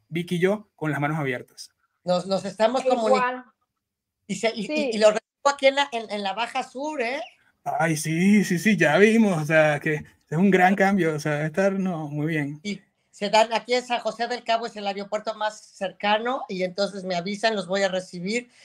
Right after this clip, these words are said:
Speaker 2: y vamos a ver el lugar para el centro de salud y del desarrollo armónico de la conciencia.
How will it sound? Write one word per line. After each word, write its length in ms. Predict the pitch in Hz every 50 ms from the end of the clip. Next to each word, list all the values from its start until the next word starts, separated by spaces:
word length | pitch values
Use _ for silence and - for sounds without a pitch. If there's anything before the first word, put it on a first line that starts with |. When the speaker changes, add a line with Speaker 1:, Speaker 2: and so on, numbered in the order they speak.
| - -
Speaker 2:
y 100 | - 190
vamos 320 | 180 196 196 208 208 202
a 100 | 208 196 185
ver 120 | 190 190
el 100 | 202 196 185
lugar 320 | 185 170 185 190 185 185
para 160 | - 196 185 185
el 140 | 180 175
centro 360 | - - 190 185 180 185 190 190
de 80 | 185
salud 460 | 180 185 185 180 180 185 190 208 202 _ _ _ _ _ _ _ _ _
y 120 | - 165
del 180 | 151 170 160 147
desarrollo 500 | 165 160 - 170 160 165 175 175 180 180
armónico 460 | 175 175 175 175 185 175 175 180 170
de 80 | 165 160
la 160 | 156 143 147
conciencia. 840 | - 151 147 143 - 160 160 165 165 156 147 - - 156 131 -